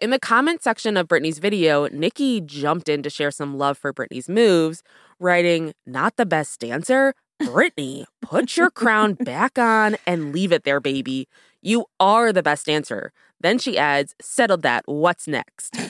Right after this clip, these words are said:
<laughs> Big Sag energy, which alludes to the fact that both Nicki and Britney are both a Sagittarius. Now,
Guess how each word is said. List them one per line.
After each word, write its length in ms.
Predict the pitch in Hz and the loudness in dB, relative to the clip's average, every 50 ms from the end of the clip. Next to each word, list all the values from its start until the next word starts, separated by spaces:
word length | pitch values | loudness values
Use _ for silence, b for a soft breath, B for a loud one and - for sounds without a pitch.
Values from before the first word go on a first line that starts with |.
| - 226 | -12 -16
<laughs> 160 | _ _ 151 | _ _ _
Big 320 | - 175 180 202 226 214 208 | 2 4 4 4 4 2 -2
Sag 400 | - - 202 175 170 175 165 170 | -4 -2 0 0 2 0 2 2
energy, 520 | 151 143 143 139 131 135 120 - 143 147 _ _ - | 2 2 0 -2 -2 -2 -4 -4 -4 -6 _ _ -2
which 180 | 240 269 - | 0 2 4
alludes 360 | 302 269 254 247 262 277 - | 4 4 4 4 2 2 0
to 40 | - | 2
the 100 | 285 277 | 0 0
fact 340 | - - 220 196 202 - - | 2 2 2 2 0 0 0
that 160 | 202 180 - | 0 0 4
both 260 | - 175 170 170 - | 4 4 4 4 2
Nicki 500 | 175 170 175 180 - - 190 190 185 175 - - | 0 -2 -2 -2 -2 -2 -4 -2 -2 -2 -2 0
and 260 | 180 180 180 175 160 | 0 0 0 0 0
Britney 480 | - 277 370 - 208 208 196 185 185 - - | 2 2 2 2 2 2 2 2 2 2 2
are 160 | 170 175 170 | 2 2 2
both 300 | 151 165 160 160 - - | 2 2 2 2 2 0
a 60 | 147 | -4
Sagittarius. 920 | - - 151 147 - - - 185 156 127 101 57 - - - - - - - _ _ _ _ _ _ _ _ _ - | -2 -2 -4 -4 -4 -4 -2 -2 -2 -2 -4 -6 -8 -10 -10 -12 -12 -14 -18 _ _ _ _ _ _ _ _ _ -6
Now, 640 | 208 208 208 208 208 202 202 202 196 196 196 196 | -2 0 2 4 4 6 6 6 6 4 4 2